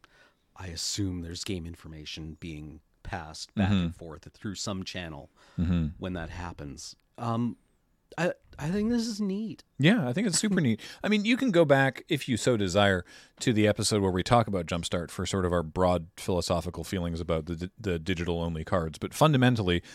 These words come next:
Speaker 2: we're okay with them, right?
Speaker 1: Mm-hmm.
Speaker 2: I know, I know not everyone agrees about that, but it's like, we're like, "It's, it's a thing you can only do on Arena. Why not? Why not explore that space?" I think it's super interesting.
Speaker 1: Mm-hmm.
Speaker 2: And it doesn't, it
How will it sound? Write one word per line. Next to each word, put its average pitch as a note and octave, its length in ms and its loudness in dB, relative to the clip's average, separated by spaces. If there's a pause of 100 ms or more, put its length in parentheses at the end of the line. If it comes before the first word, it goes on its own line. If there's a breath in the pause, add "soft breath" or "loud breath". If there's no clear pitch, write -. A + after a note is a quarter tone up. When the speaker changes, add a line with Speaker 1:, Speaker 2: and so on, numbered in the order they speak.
(260 loud breath)
Speaker 2:
we're A#2+ 240 0
okay A#2+ 340 4
with F2+ 160 -2
them, - 180 -16 (400)
right? G2 200 2
Speaker 1:
Mm-hmm. E2+ 120 -8
Speaker 2:
I - 40 0
know, A#2 380 4
I A2 140 4
know A#2+ 420 10
not A#2 220 4
everyone G#2+ 260 6
agrees A#2+ 320 6
about A2 240 6
that, A2 300 6
but G#2 100 2
it's G2 160 0
like, F#2+ 320 4 (600 soft breath)
we're G2+ 120 0
like, G2+ 260 4
"It's, B2+ 360 -2
it's - 200 -4
a C#3 60 0
thing C#3+ 240 4
you D3 140 4
can C#3+ 160 0
only D3 200 4
do D3 180 4
on D#3 100 4
Arena. E3+ 480 6 (140)
Why D3 240 4
not? F3 280 6
Why A2+ 220 6
not F3+ 160 10
explore E3+ 420 4
that C3 160 6
space?" F2+ 380 0
I - 20 -2
think C3+ 140 -2
it's C#3 120 -4
super D3 280 4
interesting. E2+ 640 2
Speaker 1:
Mm-hmm. B2+ 260 -2 (800 loud breath)
Speaker 2:
And A#2 120 8
it A2 120 4
doesn't, A#2 360 4 (1600)
it A2+ 120 2